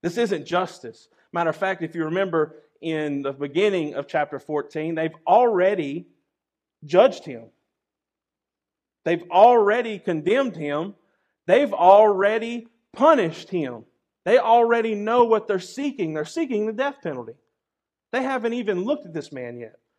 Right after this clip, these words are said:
They haven't arrested him. They haven't come up with any accusations. They haven't found witnesses. They haven't went through courts. But yet he's already sentenced. That's what we're going into today. Israel at this time is much like us today.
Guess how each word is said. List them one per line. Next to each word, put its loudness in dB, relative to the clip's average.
They -2
haven't -4
arrested -4
him. -10
They -8
haven't -8
come -6
up -6
with -10
any -8
accusations. -6
They -8
haven't -12
found -12
witnesses. -6
They -4
haven't -8
went -8
through -14
courts. 0
But -2
yet -2
he's -2
already 4
sentenced. -6
That's -12
what -2
we're -2
going -2
into -8
today. -14
Israel 4
at -2
this -6
time -4
is -8
much -4
like 2
us 0
today. -6